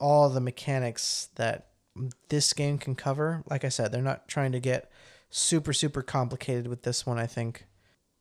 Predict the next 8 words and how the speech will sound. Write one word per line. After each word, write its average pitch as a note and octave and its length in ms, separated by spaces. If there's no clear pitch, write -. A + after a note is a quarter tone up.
Going D#3+ 300
back C#3+ 340
to C3 400
the B2 340
variable C3 600
action C3+ 340
point G#2+ 320
system, A2+ 560